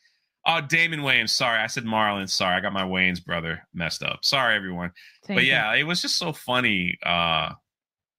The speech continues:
Speaker 1: <laughs> we did that. Like, we would take the picture of Obi-Wan and be like, "I'm not ashamed to have a picture of Jesus on my Facebook wall." And then she'd be like, "Oh, I'm not ashamed either." I'm like, "It's Obi-Wan Kenobi." Uh,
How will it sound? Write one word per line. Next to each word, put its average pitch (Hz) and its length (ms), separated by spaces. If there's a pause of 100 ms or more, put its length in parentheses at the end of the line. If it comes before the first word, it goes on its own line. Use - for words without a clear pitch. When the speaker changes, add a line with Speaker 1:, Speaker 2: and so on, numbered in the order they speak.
(260)
Speaker 1:
<laughs> 571 680
we 233 180
did 165 200
that. 139 200
Like, 135 240
we 156 100
would 160 200
take 147 180
the 139 80
picture 135 300
of 113 100
Obi-Wan 110 680 (680)
and 110 140
be 113 120
like, 107 380 (720)
"I'm 180 140
not 202 160
ashamed 160 420
to 123 60
have 120 180
a 104 40
picture 127 360
of 95 120
Jesus 104 500
on 98 160
my 98 160
Facebook 104 580
wall." 76 340
And 95 160
then 104 120
she'd 110 200
be 98 80
like, 92 140
"Oh, 123 240
I'm 139 160
not 107 180
ashamed 120 480
either." 120 240
I'm 90 120
like, 92 140
"It's - 200
Obi-Wan 120 400
Kenobi." 113 360 (400)
Uh, 160 300